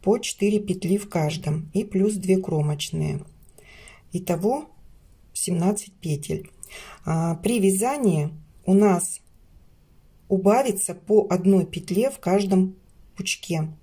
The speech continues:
То есть это вот учитывайте, когда будете набирать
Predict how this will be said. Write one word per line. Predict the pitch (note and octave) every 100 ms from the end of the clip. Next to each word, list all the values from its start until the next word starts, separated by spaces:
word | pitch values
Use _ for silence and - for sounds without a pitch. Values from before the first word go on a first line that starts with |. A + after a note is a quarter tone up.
| - - - - - -
То | -
есть | D#3 -
это | G#3+ G#3
вот | F#3 F#3 -
учитывайте, | F#3 - F#3 E3 D#3 D#3 -
когда | D#3 D#3+ G3+
будете | F#3+ F#3+ F#3 F#3
набирать | E3 D3+ D#3 D#3+ F#3